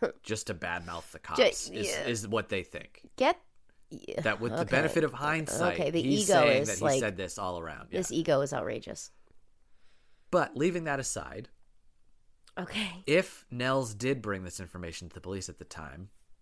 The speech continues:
Speaker 2: why would they have ignored him? Because if he did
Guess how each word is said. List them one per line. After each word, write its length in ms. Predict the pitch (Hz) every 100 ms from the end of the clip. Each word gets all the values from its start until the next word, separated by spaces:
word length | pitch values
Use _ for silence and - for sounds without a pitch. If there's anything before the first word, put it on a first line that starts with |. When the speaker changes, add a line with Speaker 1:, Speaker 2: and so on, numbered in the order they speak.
| -
Speaker 2:
why 240 | - 85
would 140 | 120 127
they 100 | 139
have 120 | 139
ignored 380 | 139 135 175 165
him? 180 | 82 - _
Because 300 | 120 123 110
if 140 | 151
he 100 | 190
did 500 | 147 214 165 117 107